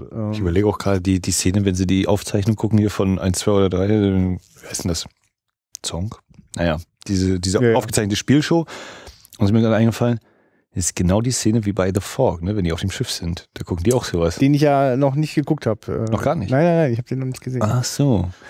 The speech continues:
Speaker 2: Christian, es gibt in The Fog eine Szene, die ist so ähnlich, da
Speaker 1: Ja,
Speaker 2: gucken sie auch
Speaker 1: das
Speaker 2: eine,
Speaker 1: dachte ich.
Speaker 2: eine Aufzeichnung.
Speaker 1: <laughs> Ist der aber auch, aber der ist zum Beispiel doch kein Ensemblefilm, oder doch?
Speaker 2: Welcher, The Fog?
Speaker 1: Ja.
Speaker 2: Hm, gute
Speaker 1: Ich dachte, das ist jetzt
Speaker 2: Frage.
Speaker 1: so sehr zentral, Jim Lee Curtis die
Speaker 2: Das
Speaker 1: Hauptfigur ist.
Speaker 2: ist ein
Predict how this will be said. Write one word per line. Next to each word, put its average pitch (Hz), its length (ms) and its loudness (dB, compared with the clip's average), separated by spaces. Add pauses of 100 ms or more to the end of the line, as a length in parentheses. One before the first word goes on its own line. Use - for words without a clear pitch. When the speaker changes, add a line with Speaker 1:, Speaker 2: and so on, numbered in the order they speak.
Speaker 2:
Christian, 135 240 0
es 113 80 -2
gibt - 200 -2
in 104 100 2
The 107 60 4
Fog - 260 -4
eine 98 140 2
Szene, 104 180 2
die 98 80 4
ist 95 80 2
so 110 100 2
ähnlich, 98 240 2
da - 60 2
Speaker 1:
Ja, 190 60 2
Speaker 2:
gucken 208 160 -2
sie 92 80 2
auch 92 60 2
Speaker 1:
das - 80 -4
Speaker 2:
eine, 165 140 2
Speaker 1:
dachte - 120 -4
ich. - 40 -2
Speaker 2:
eine 92 140 0
Aufzeichnung. - 420 -4 (360)
Speaker 1:
<laughs> - 380 -6
Ist 135 120 0
der 196 80 4
aber 160 220 0
auch, 135 180 0
aber 127 160 0
der 139 80 2
ist 147 80 -4
zum 208 80 -4
Beispiel 208 240 0
doch - 100 -4
kein 190 140 0
Ensemblefilm, 147 720 -2
oder 98 160 -10
doch? - 300 -14 (160)
Speaker 2:
Welcher, 101 400 -2
The - 60 -4
Fog? - 400 -4
Speaker 1:
Ja. 170 220 0 (640)
Speaker 2:
Hm, 117 260 2
gute 107 140 0
Speaker 1:
Ich - 40 -4
dachte, 160 200 2
das 165 100 2
ist 135 140 2
jetzt 151 140 4
Speaker 2:
Frage. 90 120 2
Speaker 1:
so 151 160 4
sehr 143 220 2
zentral, 139 580 2 (100)
Jim 139 140 -2
Lee 131 140 -2
Curtis 143 260 -2
die 123 60 2
Speaker 2:
Das 127 140 0 (340)
Speaker 1:
Hauptfigur 139 180 0
ist. 143 260 -6
Speaker 2:
ist - 240 0
ein 147 760 2